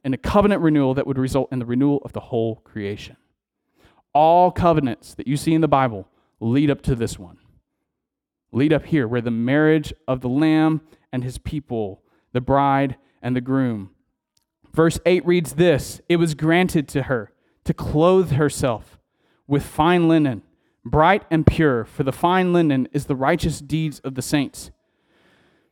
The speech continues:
This is also linked to verse seven, if you were to look back, where there's this idea of righteous deeds as garments. Now,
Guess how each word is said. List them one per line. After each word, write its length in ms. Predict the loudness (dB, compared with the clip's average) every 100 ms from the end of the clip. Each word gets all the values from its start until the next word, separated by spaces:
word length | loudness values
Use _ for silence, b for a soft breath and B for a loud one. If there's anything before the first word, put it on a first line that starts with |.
| _ _ _ _
This 200 | 2 4
is 100 | 4
also 320 | 4 4 4
linked 280 | 2 2 2
to 260 | 2 2 0 -2
verse 240 | 0 2
seven, 280 | 2 4 2
if 140 | 2
you 60 | 0
were 80 | 2
to 80 |
look 160 | 2 2
back, 180 | 0 0
where 240 | 2 2
there's 280 | 2 0 2
this 200 | 0 0 0
idea 240 | 2 2
of 140 | 2
righteous 520 | 2 2 2 2 -2 0
deeds 340 | 0 0 -2
as 200 | -4 -6
garments. 640 | -2 0 0 0 -4 -6
Now, 240 | 0 0